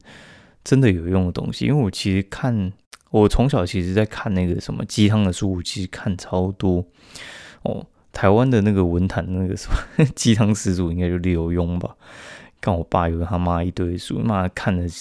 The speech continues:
干那种鸡汤书看就是，你，你看完只有一，一个想法，就是看完我应该也，也可以去乱胡乱一本，然后去卖人。<laughs> 这，这个就是代表你的，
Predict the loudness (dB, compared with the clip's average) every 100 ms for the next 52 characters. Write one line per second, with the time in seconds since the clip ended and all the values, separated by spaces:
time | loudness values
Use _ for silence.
0 | -18 _ _ -18 -18 -18 _ _ 2 4
1 | 4 4 2 0 2 2 -2 0 0 0
2 | -2 -2 -2 -4 _ _ _ _ _ _
3 | _ _ 2 2 _ 2 2 6 6 6
4 | 6 6 6 2 0 0 0 -2 -4 -6
5 | -6 -6 -6 -8 _ _ -20 _ _ -2
6 | 2 2 0 -2 -2 -4 -6 -8 -4 0
7 | 0 0 0 0 -2 -6 0 2 2 0
8 | -2 0 0 -2 -8 -6 -6 -6 -6 -8
9 | -6 -8 -14 -20 -20 -20 -14 -2 -2 0
10 | -4 -2 -6 -6 _ _ -20 _ -20 -20
11 | -20 _ -2 0 2 2 4 4 4 2
12 | 0 -2